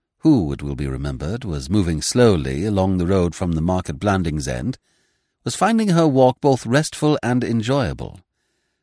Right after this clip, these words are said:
There were moments, it has to be recorded, when the society of her hostess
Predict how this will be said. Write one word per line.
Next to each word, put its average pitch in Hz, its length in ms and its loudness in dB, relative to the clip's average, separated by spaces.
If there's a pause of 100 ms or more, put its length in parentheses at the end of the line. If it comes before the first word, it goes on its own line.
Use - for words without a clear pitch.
(140)
There 120 120 -6
were 139 160 -2
moments, 87 560 0
it 104 120 -4
has 113 200 -4
to - 80 -10
be 98 100 -2
recorded, 82 560 -2 (520)
when 123 100 0
the 123 80 2
society 165 580 2
of 117 120 0
her 113 160 2
hostess 143 720 -2